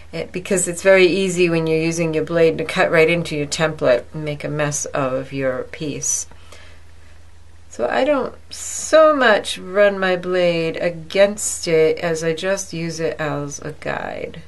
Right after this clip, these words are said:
for getting the shape I want. And I'm going to kind of angle in a little bit more here so that my tip comes there.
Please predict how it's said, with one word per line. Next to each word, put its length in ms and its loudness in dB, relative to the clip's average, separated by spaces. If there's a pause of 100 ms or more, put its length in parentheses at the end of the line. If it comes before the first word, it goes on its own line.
(580)
for 120 -14
getting 380 -8
the 60 -10
shape 440 -10
I 80 -6
want. 680 -14 (1700)
And 320 -16
I'm 140 -16
going 340 -14
to 160 -16
kind 320 -14
of 100 -14
angle 360 -10
in 200 -10
a 60 -10
little 400 -10
bit 240 -10
more 300 -6
here 560 -10 (680)
so 160 -20
that 220 -14
my 160 -16 (100)
tip 320 -14 (200)
comes 340 -18
there. 380 -16